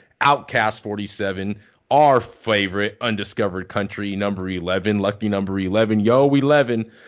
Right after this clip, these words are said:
Department of Truth number four, that one's for Mike, and ex-, <laughs> and for Mike and myself, man,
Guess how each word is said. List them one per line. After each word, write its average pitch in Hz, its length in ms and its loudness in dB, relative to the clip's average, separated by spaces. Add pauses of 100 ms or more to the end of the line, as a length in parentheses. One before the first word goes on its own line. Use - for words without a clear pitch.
(180)
Department 160 540 2
of 135 80 -2
Truth 143 340 0
number 131 220 -2
four, 127 320 0
that 123 180 2
one's 120 180 -4
for 113 160 -2
Mike, 107 520 0
and 113 180 0
ex-, - 340 -6 (100)
<laughs> - 120 -18
and 160 180 0
for - 160 2
Mike 139 380 0
and 151 260 -2
myself, 117 640 -4
man, 120 300 -2